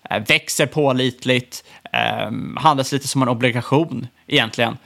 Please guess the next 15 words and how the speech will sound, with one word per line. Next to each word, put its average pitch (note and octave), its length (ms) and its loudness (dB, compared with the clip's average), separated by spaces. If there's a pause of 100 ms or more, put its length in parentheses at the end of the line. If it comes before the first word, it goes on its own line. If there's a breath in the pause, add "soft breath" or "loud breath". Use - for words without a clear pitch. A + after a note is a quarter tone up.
(140)
För B2 80 -6
du - 20 -10
får C#3+ 220 4
en C#3 80 2
liksom A#2 240 -2
liten A2+ 200 0
avkastning A2+ 580 0
på, A2 380 -6 (340 soft breath)
tror - 120 -6
jag, G#2+ 60 -4
tjugofem G#2+ 280 -4
procent G#2+ 300 -6
av G#2+ 80 -6
fria A2 180 -4
kassaflödet. A2+ 520 -4